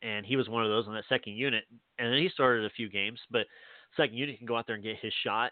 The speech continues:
and you felt good that, hey, when you need a bucket, he could go get it, uh, whether it be a three or a drive to the basket. Kemba's got that same type of playmaking ability.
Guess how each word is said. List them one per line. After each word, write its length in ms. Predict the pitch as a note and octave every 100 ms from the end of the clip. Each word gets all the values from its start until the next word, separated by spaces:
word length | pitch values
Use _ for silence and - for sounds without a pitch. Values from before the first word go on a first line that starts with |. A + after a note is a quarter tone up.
| -
and 260 | G#2+ G2 G2+ _ A2+
you 140 | A#2+ -
felt 220 | A#2 G#2
good 320 | C3+ C#3 A#2
that, 140 | A2 G#2
hey, 140 | A#2+
when 140 | G#2+
you 60 | A#2
need 100 | A#2+
a 80 | G#2+
bucket, 340 | C#3 C3 A#2 - _ _ _
he 160 | D#3+
could 160 | D#3 A#2
go 120 | A#2
get 240 | G#2 C3 A2
it, 160 | A2+ _ _ _ _ G#2
uh, 260 | G#2 G#2
whether 180 | A2 A#2+
it 40 | A2+
be 80 |
a 60 | G#2+ -
three 260 | A#2 B2
or 220 | A#2 A#2 A2+
a 60 |
drive 260 | A#2 A2+ G#2+
to 60 | G#2+
the 40 |
basket. 420 | A#2 B2+ - A#2 - _ _ _ _ _ -
Kemba's 320 | C3 C3+ A#2+
got 200 | B2 A#2
that 160 | A#2 G#2 - -
same 200 | C#3 D3+
type 180 | C3+ A#2+
of 80 | G2+
playmaking 440 | B2+ A#2 G#2 - G2+
ability. 440 | F#2+ G#2 G#2 A2+